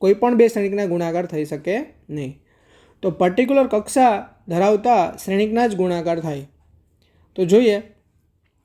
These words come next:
માની લો કે કોઈક શ્રેણિક એ છે, એની કક્ષા છે એ આઈ જે શ્રેણિકની કક્ષા છે એમ ક્રોસ એન, અને એક બીજો શ્રેણિક છે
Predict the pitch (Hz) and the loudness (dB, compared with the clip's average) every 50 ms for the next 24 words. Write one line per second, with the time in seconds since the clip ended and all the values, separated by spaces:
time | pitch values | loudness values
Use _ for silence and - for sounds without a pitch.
0 | _ - 165 180 208 226 220 185 175 170 165 - 185 180 - 190 202 196 196 - | _ -10 -6 -2 0 2 4 4 4 2 0 -2 -4 -4 0 0 0 0 0 0
1 | - 202 196 208 190 - - 208 233 233 208 175 - 175 156 170 214 - _ _ | -2 0 0 0 -2 -2 -2 2 4 4 4 4 2 -2 -4 -4 -4 -8 _ _
2 | _ _ _ _ _ _ _ _ _ _ _ _ _ _ _ _ _ _ _ _ | _ _ _ _ _ _ _ _ _ _ _ _ _ _ _ _ _ _ _ _
3 | _ - 185 190 208 226 226 220 202 180 - - - 214 214 196 - 202 175 165 | _ -4 0 2 2 2 2 0 -2 -6 -4 -2 0 0 0 2 2 0 0 0
4 | 170 - - _ _ _ _ _ _ _ _ _ _ _ _ _ _ - - 185 | -2 -6 -12 _ _ _ _ _ _ _ _ _ _ _ _ _ _ -4 0 2
5 | 196 185 - - 170 170 165 151 170 185 170 156 147 - - - _ _ _ _ | 2 2 0 -2 -2 0 0 0 0 0 2 2 0 -2 -6 -16 _ _ _ _
6 | _ - - 180 180 180 170 147 151 156 156 147 175 170 - - 160 151 - 170 | _ -14 -6 -4 -2 -2 -2 -2 -4 -6 -4 -4 -6 -6 -4 -4 -4 -4 -2 -2
7 | 151 - 165 175 175 165 - 160 170 170 156 170 180 196 175 147 143 143 147 - | -2 -2 -2 -2 -2 -2 -2 0 -2 -2 -2 -2 -2 -2 -2 -2 -4 -6 -10 -14
8 | _ _ _ _ _ _ _ _ _ _ _ _ _ _ _ _ _ - - 185 | _ _ _ _ _ _ _ _ _ _ _ _ _ _ _ _ _ -8 -2 -2
9 | 185 175 175 175 190 190 240 262 262 262 226 214 214 202 190 - - - 196 | 0 2 2 2 2 4 4 4 4 2 0 0 0 -2 -2 -4 -4 -4 -2